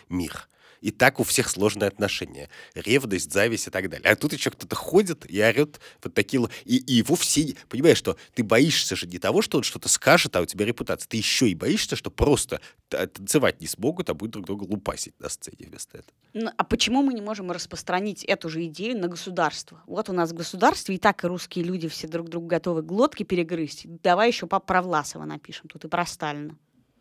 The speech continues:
Speaker 2: Лучше уж запретите Власовы и любые вообще обсуждения, чем потом разгребать, как мы опять друг другу глотки перегрызем, интеллигенция, народ и вот это все.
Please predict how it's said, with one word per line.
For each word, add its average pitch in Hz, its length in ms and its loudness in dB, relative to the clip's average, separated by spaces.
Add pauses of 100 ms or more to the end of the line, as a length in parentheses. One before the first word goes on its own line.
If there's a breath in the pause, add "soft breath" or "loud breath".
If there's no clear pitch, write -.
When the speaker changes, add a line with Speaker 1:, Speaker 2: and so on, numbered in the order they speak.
(720)
Speaker 2:
Лучше 196 280 -2
уж 175 100 2
запретите 185 560 0
Власовы 160 600 2 (340 soft breath)
и 151 500 2
любые 160 340 0
вообще 156 300 -2
обсуждения, 175 840 4 (280 soft breath)
чем 254 220 4
потом 220 320 4
разгребать, 175 720 4
как - 220 0
мы 208 120 2
опять 202 280 4
друг 175 180 -2
другу 190 300 0
глотки 170 380 -2
перегрызем, 156 600 0
интеллигенция, 160 640 -4
народ 147 400 -4
и 160 60 -6
вот 151 160 -6
это 165 160 -10
все. - 320 -16